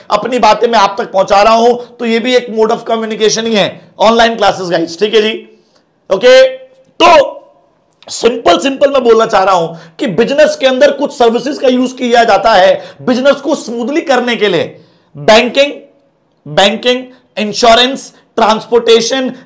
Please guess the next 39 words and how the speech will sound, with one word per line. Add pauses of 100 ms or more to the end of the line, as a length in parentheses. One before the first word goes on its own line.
storage,
warehousing, (240)
communication, (320)
ऐसी
कुछ
services
होती
हैं
जो
हमें (140)
इस
chapter
के
अंदर
पढ़नी
है।
Chapter
वन
में
इसका
introduction
भी
लेंगे, (260)
chapter
one
में
भी
पढ़ाऊंगा (200)
और
detail
में
उसके
बारे
में
chapter
number
four
में
पढ़ाऊंगा,